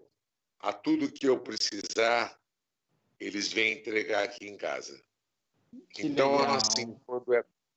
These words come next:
Speaker 1: que não tem delivery, na coisa que não, eles já vêm entregar, por exemplo, máscara. Eu não achava máscara em lugar nenhum.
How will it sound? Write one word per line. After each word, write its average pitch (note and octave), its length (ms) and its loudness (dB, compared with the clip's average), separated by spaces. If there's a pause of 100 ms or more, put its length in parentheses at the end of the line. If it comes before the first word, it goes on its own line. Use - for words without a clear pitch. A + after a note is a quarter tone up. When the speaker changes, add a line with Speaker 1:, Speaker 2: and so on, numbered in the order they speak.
(180)
Speaker 1:
que A#2 80 -14
não A2 60 -4
tem A#2 180 -2
delivery, G2 720 0 (420)
na G#2 240 -2
coisa A2+ 380 2
que A#2+ 140 -6
não, A2+ 140 0 (120)
eles A2 220 -2
já C3 180 6
vêm C3+ 160 2
entregar, B2+ 460 2
por B2 100 -2
exemplo, A#2+ 440 0
máscara. A#2+ 540 -2 (360)
Eu G#2 100 -4
não A#2+ 100 0
achava A#2 560 2
máscara B2 580 2
em A#2+ 60 2
lugar A2+ 280 2
nenhum. G2 340 -8